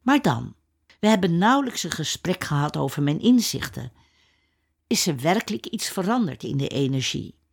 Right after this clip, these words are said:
En dat geldt nog steeds nu ik al twee weken thuis ben. Hij knuffelt me meer en ik zie dat hij mij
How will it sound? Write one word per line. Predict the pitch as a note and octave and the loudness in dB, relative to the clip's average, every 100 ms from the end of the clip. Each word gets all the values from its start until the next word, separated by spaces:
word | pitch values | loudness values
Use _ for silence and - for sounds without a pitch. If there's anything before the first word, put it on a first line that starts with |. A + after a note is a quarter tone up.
| _ _ | _ _
En | - F#3+ | -6 -4
dat | F3+ | -2
geldt | - G#3 F#3 | 0 0 -2
nog | C3+ - | -6 -6
steeds | - C#3+ D#3+ G#3+ - | -2 2 2 2 2
nu | F3 | 4
ik | D3 - | 4 2
al | C#3+ C#3 C#3+ - - | 2 0 -4 -14 -8
twee | - D#3 F3+ | 0 6 8
weken | G3 F#3 - - | 8 6 4 2
thuis | C4+ C#4 - | 4 4 0
ben. | C3+ C3 - - | -6 -8 -10 -16
Hij | - | -14
knuffelt | - C#3+ B2 - | -2 -2 -2 -2
me | F#3+ | 2
meer | F3+ G3+ A3+ A#3 - _ _ _ _ _ _ | 4 6 4 0 -10 _ _ _ _ _ _
en | D4 A#3 | 4 6
ik | - | 4
zie | E3 F3+ C4 D3+ G#3+ - _ _ _ _ _ _ _ | 2 4 4 4 0 -8 _ _ _ _ _ _ _
dat | A3 G3+ | 0 4
hij | G3+ F#3+ | 4 4
mij | C#3+ C#3+ D#3 F#3+ G#3 | 2 2 2 2 -2